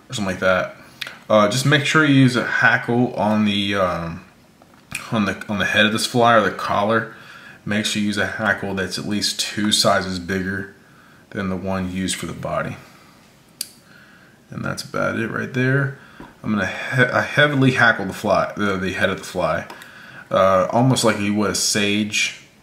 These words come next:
or sedge, not sage, a sedge or something like that.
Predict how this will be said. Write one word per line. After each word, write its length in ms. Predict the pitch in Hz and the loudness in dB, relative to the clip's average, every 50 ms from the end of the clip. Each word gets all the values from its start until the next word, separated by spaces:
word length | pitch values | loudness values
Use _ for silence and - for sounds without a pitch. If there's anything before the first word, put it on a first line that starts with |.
| _ - - - - _ - | _ -20 -20 -20 -20 _ -8
or 100 | - 92 | -4 -2
sedge, 640 | 92 - - - 104 101 98 95 - - - - 107 | 0 0 0 0 0 0 0 -2 -4 -6 -6 -6 -6
not 160 | - 92 85 | -6 -6 -6
sage, 560 | - - - 101 92 - - - - - - - - - - - - - - | -6 -6 -6 -8 -8 -8 -6 -6 -6 -6 -8 -12 -14 -14 -12 -12 -12 -10 -6
a 60 | - | -4
sedge 560 | - - - - 92 95 101 101 98 101 98 | -2 0 0 2 2 0 0 -2 -4 -6 -6
or 80 | 92 92 | -6 -6
something 280 | - 92 90 95 95 | -6 -6 -6 -8 -6
like 20 | 95 | -6
that. 240 | 98 98 95 - | -6 -6 -8 -10